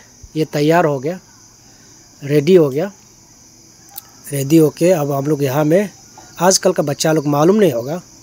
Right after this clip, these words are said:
तो देख लो, ऐसे बनाता था। जो पुराना में जो पानी, जो हम लोग wine जो, आ, उसमें store करके पीता था। एक,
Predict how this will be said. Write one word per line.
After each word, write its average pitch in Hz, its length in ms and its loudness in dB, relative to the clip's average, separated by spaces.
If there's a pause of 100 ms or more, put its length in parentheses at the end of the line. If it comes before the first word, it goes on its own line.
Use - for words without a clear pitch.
(120)
तो 123 80 -14
देख 160 300 0
लो, 208 180 0 (800)
ऐसे 160 200 0
बनाता 147 440 -2
था। 156 200 -6
जो 147 160 -4
पुराना 147 380 -4
में 139 200 -4
जो 135 360 -6 (1080)
पानी, 151 580 2 (220)
जो 143 240 -6
हम 139 160 -2
लोग 135 200 -2
wine 175 300 2
जो, 147 180 -6 (1000)
आ, 143 180 -4
उसमें 151 340 0
store 165 280 2
करके 151 280 -6
पीता 151 380 -2
था। 147 380 -4 (840)
एक, 180 140 2